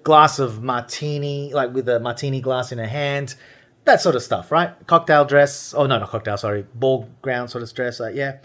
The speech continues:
heels, the whole lot. Anyway, so that's her. And then the other character, which is played by more of a newcomer, she's also a stand-up comedian, Hannah Einbinder. She's, like, this new,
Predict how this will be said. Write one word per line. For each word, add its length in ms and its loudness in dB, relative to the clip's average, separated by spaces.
heels, 300 0
the 60 -4
whole 140 0
lot. 380 -4
Anyway, 320 4
so 160 -2
that's 260 4
her. 420 4
And 120 -6
then 120 -4
the 120 2
other 180 6
character, 420 4
which 200 -6
is 120 -6
played 340 0
by 220 4
more 240 0
of 80 -2
a 80 0
newcomer, 360 -2
she's 160 -6
also 180 0
a 40 -2
stand-up 260 -4
comedian, 420 -6
Hannah 360 -4
Einbinder. 760 0
She's, 240 0
like, 160 4
this 160 -8
new, 920 -2